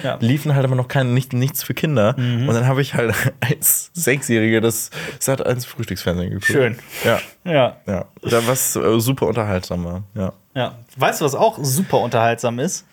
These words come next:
Speaker 2: Ein, ähm
Speaker 1: Ein deutsches, äh, vielleicht Meisterwerk, wer weiß, ein, äh, Film von, äh, Finn Christoph Ströks und Lena May Graf,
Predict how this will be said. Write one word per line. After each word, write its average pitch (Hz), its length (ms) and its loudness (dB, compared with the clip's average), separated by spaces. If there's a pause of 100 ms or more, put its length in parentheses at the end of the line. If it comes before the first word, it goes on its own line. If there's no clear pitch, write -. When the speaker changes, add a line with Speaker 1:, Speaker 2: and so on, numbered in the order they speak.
Speaker 2:
Ein, 104 500 0
ähm 98 640 2
Speaker 1:
Ein 147 180 2
deutsches, 202 540 2
äh, 170 380 6
vielleicht 214 840 2
Meisterwerk, 302 800 2
wer 196 200 4
weiß, 185 440 2
ein, 180 320 2
äh, 165 160 0
Film 208 420 0
von, 165 360 0
äh, 147 340 2
Finn 233 260 0
Christoph 226 420 -4
Ströks 180 380 -4
und 151 160 -4
Lena 180 300 0
May 139 240 2
Graf, 123 500 -2